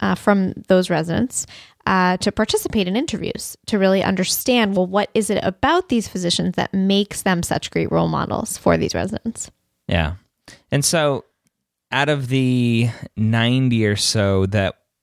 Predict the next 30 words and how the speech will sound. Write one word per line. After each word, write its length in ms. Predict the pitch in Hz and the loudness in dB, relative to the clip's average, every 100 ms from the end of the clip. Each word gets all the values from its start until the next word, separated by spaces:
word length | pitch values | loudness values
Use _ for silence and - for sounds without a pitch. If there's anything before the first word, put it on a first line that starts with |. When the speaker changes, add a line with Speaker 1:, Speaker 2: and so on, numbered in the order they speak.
| _ | _
Speaker 2:
ended 300 | 104 113 107 | -2 0 2
up 200 | 98 87 | 0 -2
being, 360 | 110 101 98 90 | 0 2 2 0
actually, 240 | - - | -2 0
it 40 | 110 | 0
looks 160 | - | 0
like 120 | 127 85 | -2 -2
a 80 | |
hundred 360 | - 113 95 82 | -2 0 0 0
here, 320 | - 78 90 - _ | -2 -2 -2 -6 _
they, 240 | - 90 82 | -2 0 0
they 220 | 87 82 | 0 0
ended 240 | 85 82 | 2 2
up 160 | 82 - | 0 0
with, 280 | 73 92 - _ _ _ _ _ - | -2 -2 -8 _ _ _ _ _ 0
uh, 240 | 90 80 - | 2 2 0
a 80 | - | -4
hundred 600 | 135 131 127 120 107 107 - - | 0 0 2 2 2 -2 -6 -20
physicians 800 | - 110 98 113 107 90 87 - | -4 0 2 0 2 2 2 0
that 240 | 90 80 | -2 0
they 440 | 92 85 78 78 98 127 - _ _ _ _ | 0 2 2 -2 -4 -12 -20 _ _ _ _
ended 320 | 101 104 101 | 0 2 2
up 240 | 87 78 - _ _ _ - | 0 -2 -4 _ _ _ -16
polling 560 | - 107 120 107 85 80 | -2 0 2 2 2 0
and, 160 | 78 | -4
and 160 | 69 85 | -4 -6
talking 400 | - 101 - 90 | 0 0 0 -4
to 140 | - | -2
and 80 | 76 | -4
interviewing 680 | 78 123 101 85 76 76 | 0 0 2 2 0 -2